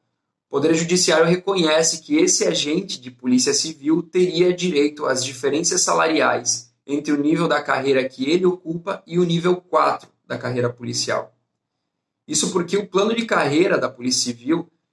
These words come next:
determina uma progressão para todos os policiais que é dividida em oito níveis. Mas justamente por conta daquelas atividades mais específicas que são atribuídas somente aos escrivães,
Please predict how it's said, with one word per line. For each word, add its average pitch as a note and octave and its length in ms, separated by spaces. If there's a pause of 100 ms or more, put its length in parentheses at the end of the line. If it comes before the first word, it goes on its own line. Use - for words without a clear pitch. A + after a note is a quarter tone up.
determina D#3+ 420
uma F#3 160
progressão F3 640
para D#3+ 160
todos F3+ 340
os D#3 140
policiais C3+ 640
que - 80
é D#3 40
dividida E3 400
em E3 100
oito F#3 280
níveis. - 560 (500)
Mas C#3 200
justamente G3+ 560
por F3 200
conta F#3+ 280
daquelas E3+ 420
atividades D3 540
mais C#3+ 240
específicas C#3+ 760
que - 80
são C#3 200
atribuídas C3 520
somente C#3 520
aos B2 120
escrivães, B2 760